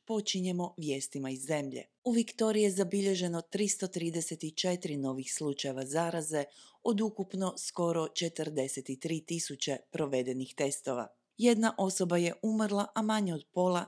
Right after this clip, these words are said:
novih slučajeva se povezuje s već poznatim izvorima zaraze. Više od milijun žitelja regionalne Viktorije od danas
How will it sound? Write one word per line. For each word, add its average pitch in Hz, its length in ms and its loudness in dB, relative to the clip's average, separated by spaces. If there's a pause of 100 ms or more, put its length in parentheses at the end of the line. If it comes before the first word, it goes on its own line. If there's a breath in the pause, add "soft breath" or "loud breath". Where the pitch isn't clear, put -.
novih 143 360 -4
slučajeva 160 680 -2
se - 140 -6
povezuje 196 520 2
s 180 120 -4
već 147 220 -6
poznatim 156 640 -2
izvorima 131 560 -4
zaraze. 139 540 -2 (960)
Više 180 420 0
od 151 100 -2
milijun 170 460 -2
žitelja 160 600 0
regionalne 147 680 -2
Viktorije 190 680 2 (340 loud breath)
od 233 120 2
danas 202 440 0